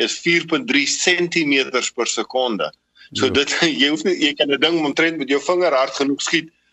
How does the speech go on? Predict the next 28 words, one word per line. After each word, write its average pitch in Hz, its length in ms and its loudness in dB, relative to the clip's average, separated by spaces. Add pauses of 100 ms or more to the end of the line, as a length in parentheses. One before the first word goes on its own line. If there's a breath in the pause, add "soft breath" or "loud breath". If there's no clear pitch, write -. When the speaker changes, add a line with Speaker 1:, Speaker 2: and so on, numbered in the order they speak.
(140)
Speaker 1:
dan 123 140 0
sal 139 160 0
hy 135 120 2
van 127 160 0
die 123 140 -2
ding 143 180 0
af 127 140 2
wegdryf. 113 560 -2 (440)
So 135 160 -4
dis 160 200 0
natuurlik 156 440 0
wat 120 100 2
die 120 100 -2
groot 151 260 -2
probleem 117 360 -2
is. 107 100 -4
Nou 113 100 -6
wat 139 180 0
jy 180 80 2
moet 160 220 -2
doen, 170 320 0 (440 soft breath)
is 113 200 -2
jy 123 160 0
moet 123 200 -4
die 123 80 0
spoed - 380 -4
van 143 200 -2
jou, 131 440 2